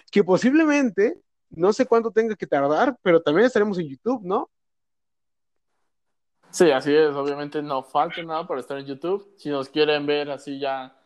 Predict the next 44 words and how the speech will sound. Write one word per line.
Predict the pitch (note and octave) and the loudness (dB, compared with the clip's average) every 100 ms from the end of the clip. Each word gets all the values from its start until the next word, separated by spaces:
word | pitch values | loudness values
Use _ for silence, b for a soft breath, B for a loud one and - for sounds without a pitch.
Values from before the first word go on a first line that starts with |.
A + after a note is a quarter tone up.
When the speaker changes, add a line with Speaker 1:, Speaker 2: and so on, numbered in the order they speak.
| b b b b b b _ | b b b b b b _
Speaker 2:
eh, | D3 B2 A#2+ A#2+ A#2+ A#2+ A#2+ | -10 -8 -6 -6 -8 -8 -8
en | C#3+ | -4
vivo | C3+ C3+ | -2 0
y | B2+ | -2
en | A#2+ | -4
directo, | B2 D#3+ - G3+ | -4 -4 -4 0
Speaker 1:
Juntos, | G#3+ A3 | 2 4
Speaker 2:
obviamente. | A3+ A#3 F3+ | 2 2 2
Speaker 1:
pero | D#3+ - | 2 0
separados. | D3 C3 D3+ A#3+ | -2 -2 0 -2
Speaker 2:
Y | C3+ C3 C3+ C3+ D#3 F3 - | -2 -4 -4 -4 -6 -8 -4
con | E3 | 0
un, | D#3 D#3+ A#2+ E3 | 0 0 -4 -4
con | D3+ D3 | -4 -2
una | D3+ | -2
webcam, | D3 D3+ D3 - G#3 A3+ | 2 2 2 -2 -2 -2
ajá, | D#3 C#3+ F3 A#3+ | -8 -8 -8 -6
con | G3+ | -4
una | D#3+ D3 | -4 -2
webcam. | C#3+ C#3 G3+ - | -4 -2 -4 -2
Obviamente | E3+ D3+ C#3+ C#3 C3 | 0 0 0 -4 -8
yo | C#3 | -8
no | C3+ | -4
voy | C3+ C3 | -2 0
a | |
ir | C3 | -2
hasta | A#2+ C3+ | -4 -4
el | B2 | -6
estado | - - D#3+ C#3 | -6 -2 0 0
por | C#3+ C#3 | -2 -2
grabar, | D3+ G#3+ B3 A3+ | -2 -2 -2 0
pero | A3 B3 A#3+ _ | 2 0 -2 _
hay | D3+ | -8
maneras | C#3 C#3 F3+ G3+ A#3+ _ _ | -6 -8 -8 -10 -12 _ _
y | E3+ F3 | -10 -6
las | F3+ | -4
vamos | C3 B2 | -4 -8
a | C3 | -10
respetar, | D3+ - F#3+ G#3+ F#3+ | -14 -14 -12 -12 -12
¿cómo | D3 C#3+ | -8 -4
no? | |
Speaker 1:
Exacto, | A#3 - D3 - - G#3+ - | -2 0 0 -2 0 0 0
y | D#3+ D3 C#3+ C3 C3 B2+ | -6 -6 -6 -4 -4 -6
nada | B2 E3 C4+ D#4 | -2 2 2 2